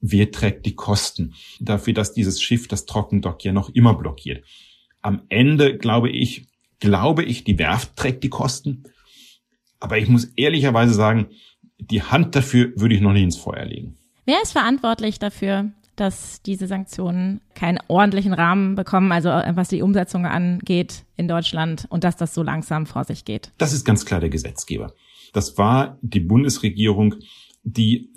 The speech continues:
Speaker 1: vorher dran war. Das sind die Bundesregierungen. Spätestens seit zweitausendvierzehn wurde es uns ja als Hausaufgabe mitgegeben und unter Merkel ist da schlichtweg nichts passiert.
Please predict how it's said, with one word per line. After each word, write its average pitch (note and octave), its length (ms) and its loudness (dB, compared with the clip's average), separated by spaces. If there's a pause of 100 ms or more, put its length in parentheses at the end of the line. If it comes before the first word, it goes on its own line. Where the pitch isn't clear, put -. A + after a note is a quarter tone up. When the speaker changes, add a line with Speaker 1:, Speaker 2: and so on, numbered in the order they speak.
Speaker 1:
vorher F2 480 -2
dran E2+ 280 -2
war. - 140 -2
Das - 220 -4
sind G#2+ 220 0
die G2+ 80 2
Bundesregierungen. G2+ 1040 2 (200)
Spätestens C3 720 0
seit G2+ 180 0
zweitausendvierzehn G#2 1120 0 (160)
wurde B2+ 420 4
es - 300 -4
uns A#2 240 2
ja - 120 -4
als - 200 -8
Hausaufgabe F2+ 600 -2
mitgegeben G2+ 680 0 (300)
und G#2 200 0
unter F#2 240 0
Merkel E2 400 -4
ist - 240 -10
da D#2 240 -8 (280)
schlichtweg - 580 -6
nichts F2 260 -4
passiert. C3 540 -2